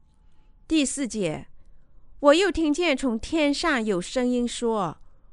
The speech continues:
：“我的民哪，你们要从那城出来，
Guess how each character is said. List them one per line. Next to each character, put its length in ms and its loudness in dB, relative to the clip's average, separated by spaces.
：“我 180 6
的 100 2
民 360 0
哪， 340 -4
你 160 4
们 120 4
要 220 4
从 320 -4
那 180 0
城 380 -4
出 300 -2
来， 340 -2